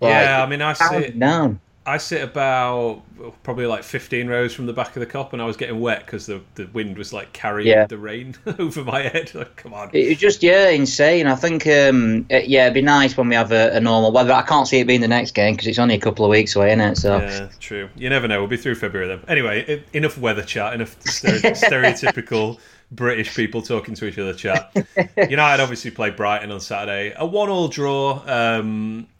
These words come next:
Speaker 2: I have to say, I, I really enjoyed this game. Um, you know, I was a little bit frustrated at, at full time, as you, as you kind of, uh, expect, I suppose. But I came out of it being like, "Yeah, that was, I, I enjoyed watching us play football for ninety minutes, and, you know, I feel like we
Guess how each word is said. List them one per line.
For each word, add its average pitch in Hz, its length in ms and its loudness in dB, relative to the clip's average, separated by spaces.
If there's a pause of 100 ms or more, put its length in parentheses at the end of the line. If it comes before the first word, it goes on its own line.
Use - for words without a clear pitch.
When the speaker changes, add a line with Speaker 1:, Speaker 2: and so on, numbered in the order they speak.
(120)
Speaker 2:
I 226 80 0
have 277 120 -4
to 349 100 -6
say, 262 180 -2
I, 170 460 -2 (480)
I 208 80 0
really 156 480 -2
enjoyed 220 340 -4
this - 180 -8
game. 98 480 -8
Um, 120 840 -4 (360)
you 226 80 -4
know, 151 120 -2
I 135 40 0
was 175 120 -4
a 233 40 -6
little 240 140 -2
bit 170 140 -6
frustrated 120 560 -4
at, 117 260 -6
at 117 120 -12
full 110 180 -10
time, 110 280 -6
as 110 120 -10
you, 110 100 -10
as 98 140 -16
you 98 40 -14
kind 95 280 -12
of, 90 160 -14
uh, 87 320 -12 (140)
expect, - 520 -16
I - 60 -20
suppose. 120 320 -12
But 156 260 -6 (400)
I 254 60 -10
came 240 180 0
out 202 140 0
of 123 60 -4
it 120 100 -4
being 165 160 -4
like, 165 240 -4 (100)
"Yeah, 349 200 -6
that 220 180 -10
was, 196 280 -8
I, 202 100 -4 (120)
I 165 180 -4 (120)
enjoyed 113 420 -6
watching 147 300 -12
us 147 80 -12
play 156 180 -8
football 147 360 -10
for 113 120 -10
ninety 110 220 -6
minutes, 107 400 -10
and, 95 280 -10
you 113 120 -10
know, 104 120 -8
I 104 40 -8
feel 107 200 -10
like 101 140 -10
we 101 260 -10